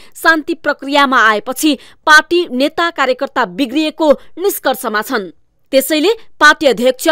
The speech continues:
पुष्पकमल दाहाल प्रचण्ड समेत ओडा तहमै पुग्ने अभियान चलाएका छन्। सत्ता राजनीतिमा रमाएको माओवादीका नेता कार्यकर्ता जनतासँग पुग्नै छाडेको भन्दै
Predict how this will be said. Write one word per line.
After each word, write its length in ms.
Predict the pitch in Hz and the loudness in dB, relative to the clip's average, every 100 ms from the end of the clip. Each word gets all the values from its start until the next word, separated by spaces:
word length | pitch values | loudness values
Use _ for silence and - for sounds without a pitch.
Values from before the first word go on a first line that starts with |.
| 320 | 0
पुष्पकमल 600 | 349 - 330 302 269 262 | -6 -4 -4 -2 -2 0
दाहाल 300 | 240 262 269 | 0 0 -2
प्रचण्ड 400 | - 311 330 277 | 0 0 0 -2
समेत 400 | 226 277 294 311 | -4 -4 -6 -6
ओडा 260 | - 254 247 233 | 0 2 2 0
तहमै 340 | 247 277 302 - | -6 -4 -6 -6
पुग्ने 240 | 294 240 254 | -10 -6 -4
अभियान 460 | 220 233 269 285 269 - - | -2 0 0 0 -4 -14 -4
चलाएका 440 | 339 277 202 202 | -2 0 -2 -4
छन्। 280 | 220 247 190 151 _ _ - | -8 -6 -8 -10 _ _ -4
सत्ता 340 | - 349 440 | 0 2 2
राजनीतिमा 560 | 381 277 254 330 330 349 | 4 2 2 -4 0 2
रमाएको 500 | 262 269 294 294 285 | 2 4 4 2 0
माओवादीका 640 | 247 247 262 269 277 277 | 4 4 4 2 2 -4
नेता 300 | 233 269 320 | 0 0 -2
कार्यकर्ता 560 | 294 240 226 294 - 339 226 | -4 -4 -2 -2 0 0 0
जनतासँग 680 | 311 381 370 311 330 302 311 320 | -4 -4 -4 -4 -6 0 0 0
पुग्नै 360 | - 311 285 359 | -6 -6 -4 -4
छाडेको 420 | 359 294 240 233 | -6 -6 -4 -4
भन्दै 320 | 208 254 311 | -4 0 0